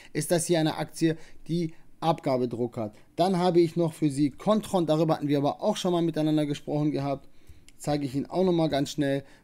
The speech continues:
Bei Contron muss man sagen, Dreieck. Über dieses Dreieck haben wir auch miteinander gesprochen. Übergeordnet hat diese Aktie ja viel abgegeben. Aber seit etwa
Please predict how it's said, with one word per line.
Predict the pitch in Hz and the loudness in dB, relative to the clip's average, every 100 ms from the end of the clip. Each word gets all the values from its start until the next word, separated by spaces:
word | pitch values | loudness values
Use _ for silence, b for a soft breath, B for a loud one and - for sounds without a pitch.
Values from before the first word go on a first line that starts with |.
| - | -6
Bei | 120 | -4
Contron | 120 170 190 - 170 165 | -2 0 0 0 0 2
muss | 156 - | 0 -2
man | 143 139 | -2 2
sagen, | 139 139 143 139 b b b | 0 2 -2 -4 b b b
Dreieck. | - 143 147 131 - - - - - - _ _ - - - _ _ - | 0 0 2 -2 -4 -20 -20 -20 -20 -20 _ _ -20 -20 -20 _ _ -10
Über | 123 127 | -6 -4
dieses | 123 117 | -6 -8
Dreieck | 101 120 139 123 | -4 -2 -2 -2
haben | 127 135 123 | -2 -2 -2
wir | 127 - | -2 -2
auch | 131 | -2
miteinander | 143 131 135 135 | -2 -2 -2 -2
gesprochen. | 123 120 - - 151 160 b - - | -4 -8 -6 -4 -2 -4 b -14 -2
Übergeordnet | 175 190 165 185 165 180 180 190 - B B | 4 4 6 4 4 2 4 0 0 B B
hat | 147 147 | -6 -2
diese | 175 165 - | 2 2 2
Aktie | 147 - 170 | -2 -2 2
ja | 151 123 | 2 2
viel | - 160 | 0 2
abgegeben. | 143 135 151 120 117 101 98 - b b | 2 -2 0 0 0 0 -4 -10 b b
Aber | 143 151 135 101 b b b | 0 2 2 -2 b b b
seit | 120 131 127 - - | -2 0 0 -2 -2
etwa | 165 - 135 101 | -2 0 -2 -2